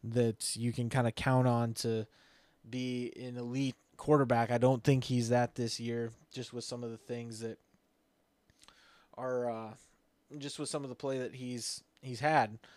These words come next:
So, um,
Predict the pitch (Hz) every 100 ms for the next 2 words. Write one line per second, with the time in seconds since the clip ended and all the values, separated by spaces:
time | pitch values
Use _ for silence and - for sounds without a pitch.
0 | - _ _ _ _ _ _ _ _ -
1 | - 175 160 156 147 - - 147 151 147
2 | 147 143 139 131